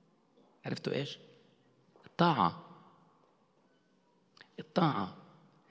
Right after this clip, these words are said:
اليوم إحنا بنطلب من الولد إشي، ابنك أو بنتك، بعدين هو هو علينا. اطلب إشي من مرتك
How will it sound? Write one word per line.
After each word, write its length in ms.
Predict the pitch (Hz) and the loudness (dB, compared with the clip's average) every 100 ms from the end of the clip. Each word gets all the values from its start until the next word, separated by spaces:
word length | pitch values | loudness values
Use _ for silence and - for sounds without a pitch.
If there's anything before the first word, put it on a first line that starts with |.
| - - | -20 -8
اليوم 200 | 113 120 | -2 0
إحنا 520 | 135 - 117 120 131 - - - - | 0 -2 -2 -2 -6 -12 -18 -16 -4
بنطلب 320 | 127 - 120 | -2 0 0
من 80 | 107 | 0
الولد 380 | 107 120 113 104 | -2 -2 -2 -4
إشي، 500 | 117 - 160 185 226 | -4 -4 -4 -6 -8
ابنك 320 | 113 104 - | -6 -6 -4
أو 120 | 107 | -2
بنتك، 540 | 104 117 - 139 151 - - - - _ _ - | -2 -2 -4 -8 -10 -18 -20 -20 -20 _ _ -8
بعدين 460 | 98 98 120 98 90 - - - - - - _ _ - | -4 0 0 0 -4 -10 -20 -20 -20 -20 -20 _ _ 4
هو 200 | 117 98 | 6 6
هو 680 | 139 147 143 139 139 139 | 4 4 2 0 0 -2
علينا. 560 | 131 120 120 110 98 - - - - _ _ _ _ _ _ _ _ _ _ - _ _ - _ _ _ _ _ _ - - - - - _ _ _ _ - - - - - | -4 0 2 0 -2 -8 -16 -20 -20 _ _ _ _ _ _ _ _ _ _ -20 _ _ -20 _ _ _ _ _ _ -20 -20 -20 -20 -20 _ _ _ _ -20 -20 -20 -6 -2
اطلب 300 | - 131 113 | 0 0 0
إشي 200 | 135 123 | -2 0
من 120 | 113 | 0
مرتك 640 | 120 131 127 156 156 - | 2 0 2 0 -2 -10